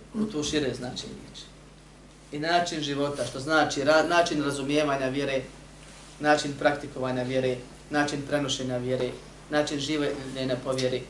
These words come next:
ponašanja u vjeri. Sve je to sunnet poslanika Muhammeda sallallahu alejhi ve selleme, koji je najbitnija stvar. Mi smo stvoreni upravo da po tom sunnetu živimo.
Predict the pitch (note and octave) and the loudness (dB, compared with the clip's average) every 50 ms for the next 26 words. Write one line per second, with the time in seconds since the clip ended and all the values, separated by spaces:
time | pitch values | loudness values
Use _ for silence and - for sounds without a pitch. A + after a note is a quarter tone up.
0 | - - - - - - - - - - - - - - - - - - - - | -16 -18 -18 -18 -18 -18 -20 -20 -20 -20 -20 -20 -20 -20 -20 -20 -20 -20 -20 -8
1 | - D3+ D3+ D3 D3+ D#3 D#3 D3+ - D3+ C3 C3 B2 C3 C3+ C3 C3+ C3 C3 B2+ | -4 -2 0 2 4 4 4 4 2 0 0 -2 -2 -2 -2 0 0 0 0 0
2 | B2 - - - - - - - - - - - - - - - - - - - | -4 -6 -14 -20 -20 -20 -20 -20 -20 -20 -20 -20 -20 -20 -20 -20 -20 -20 -20 -20
3 | - - - - - - - - - - E3+ F3+ D#3+ - - C#3+ D3 D3 C3 B2 | -20 -20 -20 -20 -20 -20 -16 -12 -6 -2 2 2 2 2 0 -2 -2 0 0 0
4 | A#2+ - - - - - - - - - - - - - - - - - - - | -2 -4 -10 -16 -18 -18 -20 -20 -20 -20 -20 -20 -20 -20 -20 -20 -20 -20 -20 -20
5 | - - - - - D#3+ D3 C#3+ B2+ B2 - C3 B2 - B2+ C3 C#3 C#3 C3+ - | -20 -18 -14 -10 -6 -4 -2 -2 -2 -4 -6 -8 -8 -6 -6 -6 -4 -4 -4 -4
6 | B2 B2+ B2+ B2+ C3+ C3 B2+ B2 B2+ B2 - B2+ B2 B2 B2 B2+ C3 C3 B2+ B2+ | -4 -4 -4 -6 -6 -6 -4 -4 -6 -6 -4 -2 -2 0 0 0 0 0 0 0
7 | B2+ B2+ C3 B2+ C3 B2 B2+ B2+ - C3 C3 C3 B2+ C3 B2 B2 - - - - | 0 0 0 -2 -2 -4 -4 -4 -4 -2 -2 0 0 0 -2 -2 -4 -12 -18 -20
8 | - - - - C#3+ C3+ C3 C3 C#3+ C#3+ C3+ B2+ A#2 G#2 - C3 B2+ A#2+ B2 - | -20 -10 -4 -2 0 0 0 0 0 0 0 0 -2 -4 -4 -4 -6 -6 -6 -8
9 | - - - - - - - - - - - - - - - - - - - - | -8 -6 -6 -6 -8 -8 -14 -16 -18 -18 -16 -16 -14 -12 -10 -10 -10 -10 -12 -14
10 | - - - - - - - - - - - - - - C#3+ C#3 C#3+ C#3 C3 C3 | -16 -20 -20 -20 -20 -20 -20 -20 -20 -20 -20 -16 -10 -10 -8 -8 -6 -6 -8 -8
11 | - - F3 E3+ D3+ C3 B2 B2+ C#3+ C#3+ C#3+ - B2+ B2+ B2 B2 A#2+ - - - | -6 0 2 4 4 4 2 -2 -2 -4 -4 -2 -2 0 0 -2 -2 -4 -8 -14
12 | - - - C3 B2 A#2+ C#3+ C#3+ C3 - B2+ B2 - - B2+ B2 A#2+ A#2 A#2+ A#2+ | -18 -10 -6 -6 -4 -2 -4 -4 -4 -4 -6 -6 -6 -6 -6 -6 -6 -8 -8 -10
13 | - - B2 A#2 A2+ A#2 A#2 | -10 -10 -10 -10 -10 -12 -16